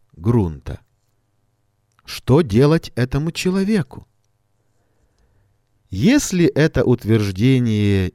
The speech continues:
истинно, то нужно обязательно применять какие-то меры. Переселять семью, возможно, даже на улицу, спасать имущество. А что, если это неправда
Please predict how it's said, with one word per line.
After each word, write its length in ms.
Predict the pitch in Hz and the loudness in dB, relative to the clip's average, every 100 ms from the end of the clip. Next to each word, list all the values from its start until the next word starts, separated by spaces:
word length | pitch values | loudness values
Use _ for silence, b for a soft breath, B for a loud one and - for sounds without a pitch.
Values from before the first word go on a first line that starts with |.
| - | -4
истинно, 760 | 214 233 - - 87 78 69 - _ _ _ _ _ _ | -2 -2 -6 -10 -8 -8 -12 -14 _ _ _ _ _ _
то 120 | - | 0
нужно 440 | 117 143 170 165 147 | 2 2 0 0 0
обязательно 1080 | 123 110 85 101 208 - 196 180 170 165 160 _ _ _ - | 0 0 -2 0 0 0 -2 0 0 -2 -4 _ _ _ -6
применять 760 | 117 117 113 104 139 202 - - | 0 2 0 0 0 -2 -6 -6
какие-то 540 | 113 - 92 104 143 | -6 -4 -6 -4 -4
меры. 480 | 180 247 202 71 - _ _ _ _ _ _ _ _ - | -2 0 0 -2 -10 _ _ _ _ _ _ _ _ -4
Переселять 580 | 123 165 - 196 269 - | 0 2 2 0 0 -2
семью, 680 | - 90 82 95 123 131 _ _ _ _ _ _ | -8 -8 -4 0 -2 -4 _ _ _ _ _ _
возможно, 640 | 85 104 95 104 113 107 117 | -2 -2 0 2 2 0 0
даже 300 | 120 123 131 | 2 2 0
на 180 | 123 | 2
улицу, 600 | 113 127 165 156 - 107 _ _ _ _ | 2 0 -2 -6 -10 -18 _ _ _ _
спасать 760 | - - 127 127 143 185 - - | -14 -4 -2 0 0 0 0 -4
имущество. 960 | 147 139 165 240 - 139 - - 73 - _ _ _ _ _ _ b b b b | -2 0 0 0 -2 -4 -6 -12 -12 -12 _ _ _ _ _ _ b b b b
А 120 | 147 | -2
что, 240 | - 262 | 0 2
если 400 | 247 214 240 180 | 2 2 -2 -2
это 300 | - 202 - | 0 0 -2
неправда 840 | 185 190 156 113 95 73 65 65 | -4 -4 0 2 2 -2 -6 -12